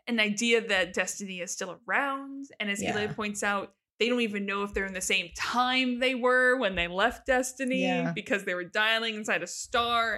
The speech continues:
Speaker 1: and, you know, the show has a rich history of solar flare time travel.
Speaker 2: Yep.
Speaker 1: And Young walks over and mentions, um, "Look, we're stuck here for who knows how long, and we need food and we need shelter," and chop chop.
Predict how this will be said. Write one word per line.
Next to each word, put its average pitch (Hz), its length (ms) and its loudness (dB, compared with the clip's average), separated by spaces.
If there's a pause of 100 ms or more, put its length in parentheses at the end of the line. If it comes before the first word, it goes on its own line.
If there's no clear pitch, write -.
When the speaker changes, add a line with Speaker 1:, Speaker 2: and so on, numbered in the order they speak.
Speaker 1:
and, 180 320 -4
you 226 80 0
know, 190 180 -2
the 185 120 -4
show 202 260 -4
has 180 120 -4
a 185 60 -8
rich 185 220 -8
history 247 480 -2
of 190 120 -2
solar 214 420 0
flare 190 420 -4
time 170 280 -8
travel. - 460 -16 (120)
Speaker 2:
Yep. 170 260 -6 (1200)
Speaker 1:
And 208 140 2
Young 202 340 2 (140)
walks 190 280 -2
over 180 320 0
and 190 200 -4
mentions, 180 880 -6
um, 165 360 -8
"Look, 196 360 -2 (400)
we're 185 100 -6
stuck 311 240 2
here 180 320 -2 (420)
for 190 120 -4
who 226 100 2
knows 202 160 0
how 185 140 2
long, 262 420 2 (580)
and 208 80 0
we 202 100 2
need 185 160 -2
food 294 260 2
and 240 80 2
we 220 80 2
need 196 180 -2
shelter," 214 580 -2 (400)
and 196 380 -2
chop 220 180 4
chop. - 260 -2